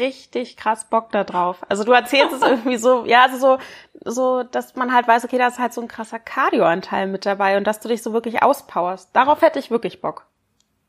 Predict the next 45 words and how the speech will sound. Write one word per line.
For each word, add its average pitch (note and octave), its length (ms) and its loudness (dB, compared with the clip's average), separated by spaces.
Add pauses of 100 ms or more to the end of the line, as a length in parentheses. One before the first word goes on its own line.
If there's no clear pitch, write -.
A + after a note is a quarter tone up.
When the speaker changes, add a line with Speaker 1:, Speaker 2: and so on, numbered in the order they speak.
(140)
Speaker 2:
Ja, A#3+ 140 -2
das A#3+ 140 -4
stimmt. G3 300 -6 (440)
Also A3 180 2
es B3 80 0
ist - 60 -8
schon C4+ 120 -4
eine B3 160 -2
wirklich B3+ 300 -6
geile A3+ 240 2
Sportart, A3 460 0
wenn G#3+ 100 -4
man G#3+ 100 -6
auch G3+ 100 -6
den G3+ 180 -6
ganzen G#3+ 300 -4
Körper F#3+ 340 -4
ansprechen F3 500 -10
möchte. E3+ 420 -16 (1160)
Man G3 120 -4
machst G#3 160 0
ja A3 80 4
mittendrin, G#3+ 540 2
machst G3 180 -6
du G3+ 60 2
ja F#3 60 0
auch F#3+ 40 -2
so E3+ 340 -6
Sit-Ups G3 480 0
einfach, G3 380 -2
wo F#3+ 60 0
du F#3 100 -2
dann, E3+ 480 -8
wenn F#3 80 0
Speaker 1:
Ja. F#3 60 -2
Speaker 2:
du E3+ 80 -2
oben G3 140 0
ankommst, F#3+ 520 -2
zwei - 140 -2
Box-, - 420 -6
äh, G3 320 -2 (480)
Boxschläge. D#3+ 880 -4
Wow, D#3+ 300 0
ich - 100 -12
hab, - 200 -8